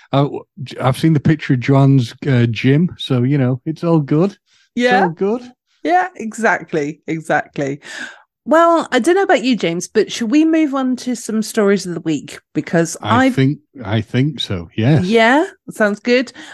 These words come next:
Speaker 2: Okay, cool, 'cause I've got two stories this week, so I don't know if you
Speaker 1: Ooh.
Speaker 2: wanna go first or if I go first and then you go in the middle. So, like, a
Speaker 1: Uh,
Speaker 2: little
Speaker 1: yeah,
Speaker 2: James
Speaker 1: you do
Speaker 2: sandwich.
Speaker 1: one. Yes, let's do a James sandwich.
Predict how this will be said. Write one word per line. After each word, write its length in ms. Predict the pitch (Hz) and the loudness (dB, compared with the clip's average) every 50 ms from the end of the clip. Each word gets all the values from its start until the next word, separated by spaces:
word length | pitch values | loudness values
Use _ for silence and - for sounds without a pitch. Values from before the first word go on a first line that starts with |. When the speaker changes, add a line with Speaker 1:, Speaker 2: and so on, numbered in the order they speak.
| 220 - | -4 -2
Speaker 2:
Okay, 260 | 233 226 - 180 175 | -2 -2 -2 -4 -4
cool, 280 | 165 - 196 175 151 - - | -4 -4 -4 -4 -4 -6 -4
'cause 200 | - 196 185 185 - | -2 -2 -2 -2 -2
I've 220 | - 202 208 208 202 | -2 -2 -2 -2 -2
got 260 | - 214 - - - | -4 -4 -4 -4 -10
two 240 | - - 269 240 220 | -2 2 2 2 2
stories 400 | - - 175 165 165 156 143 - | 2 0 0 0 0 -2 -4 -6
this 180 | 160 156 - | -10 -8 -4
week, 200 | - 160 - - | -6 -6 -4 -2
so 100 | - 175 | 0 0
I 60 | 170 | 2
don't 200 | 165 - 208 202 | 2 2 0 2
know 300 | 214 247 247 247 233 220 - - | 2 4 4 4 4 2 0 -2
if 180 | - 202 175 101 | -4 -4 -2 0
you 180 | 135 156 208 | 0 0 0
Speaker 1:
Ooh. 20 | 180 | 0
Speaker 2:
wanna 180 | 208 202 196 | 0 -2 0
go 140 | 180 185 175 | 0 0 -2
first 440 | - - 202 196 233 285 285 - - - | 0 0 2 2 2 0 -2 -4 -6 -2
or 120 | 185 180 | -2 -2
if 140 | 180 - 208 | -2 -2 -2
I 100 | 208 208 | -2 -2
go 160 | 196 208 202 | 0 -2 -2
first 600 | 196 - - - 202 202 220 269 269 - - - - - | -4 -4 -4 -2 0 0 0 0 -2 -6 -14 -14 -10 -8
and 240 | 196 190 185 185 | -6 -6 -4 -2
then 400 | 185 180 180 180 180 180 180 - - | 0 0 0 0 0 -2 -2 -4 -6
you 180 | 160 185 185 | -6 -6 -4
go 120 | 175 190 180 | 0 0 2
in 100 | 175 185 | 2 2
the 80 | 180 | 2
middle. 380 | 180 190 190 226 240 269 269 - _ _ _ _ _ _ _ _ _ _ _ _ | 0 2 2 2 0 0 -2 -8 _ _ _ _ _ _ _ _ _ _ _ _
So, 140 | - - | -2 0
like, 160 | - 170 - - | 0 0 2 0
a 60 | - | 2
Speaker 1:
Uh, 20 | |
Speaker 2:
little 160 | - 123 131 | 2 2 2
Speaker 1:
yeah, 140 | 131 139 170 | 2 2 2
Speaker 2:
James 200 | - - 143 139 170 | 2 2 2 2 0
Speaker 1:
you 60 | 175 | 0
do 140 | 151 - 175 | 2 2 2
Speaker 2:
sandwich. 200 | 170 156 156 165 | 2 2 2 2
Speaker 1:
one. 220 | 165 165 165 156 143 123 - _ _ _ _ _ _ _ | 2 2 2 0 -2 -4 -8 _ _ _ _ _ _ _
Yes, 560 | - 123 135 165 175 156 101 - - - - | -4 0 0 2 2 2 0 -2 -8 -6 -4
let's 160 | 160 160 - | -2 -2 -2
do 140 | - - 143 | -2 0 0
a 60 | 123 | 0
James 420 | 113 - 127 135 131 127 123 117 - | 0 0 -2 0 0 0 0 -2 -4
sandwich. 720 | - 131 123 117 117 107 104 95 - - - - - - | -8 -8 -6 -6 -8 -8 -10 -14 -14 -16 -20 -20 -20 -20